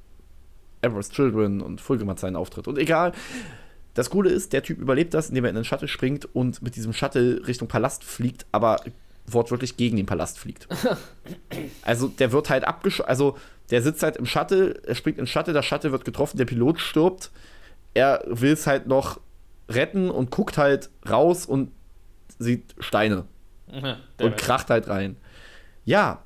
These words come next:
Speaker 1: aber der Mann überlebt und der, der heißt auch Traxia in dem Moment, weil der schon so gezeichnet ist und verdreht, der ist so ein, also doll kaputt schon. Und der, ähm, klettert raus,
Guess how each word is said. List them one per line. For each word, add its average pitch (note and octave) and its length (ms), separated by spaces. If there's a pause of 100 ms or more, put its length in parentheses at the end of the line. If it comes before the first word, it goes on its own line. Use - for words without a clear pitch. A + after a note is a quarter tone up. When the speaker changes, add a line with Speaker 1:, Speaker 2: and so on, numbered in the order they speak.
(120)
Speaker 1:
aber B2 140
der D3 140
Mann D#3+ 240
überlebt F#3+ 640 (360)
und C3+ 500 (920)
der, B2 320
der A#2 180
heißt D3+ 220
auch B2 120
Traxia G#2 720 (640)
in A2+ 140
dem A2 140
Moment, B2+ 280
weil G#2+ 120
der A2 240
schon A2+ 260
so A2 120
gezeichnet - 440
ist F#2 180
und G#2 80
verdreht, G#2+ 460
der F#2+ 100
ist - 120
so G#2+ 80
ein, G2+ 200
also G2 260 (220)
doll G#2+ 240
kaputt - 380
schon. D#3 240 (680)
Und A#2 160
der, C#3 480
ähm, A#2+ 360 (140)
klettert - 480
raus, C3+ 500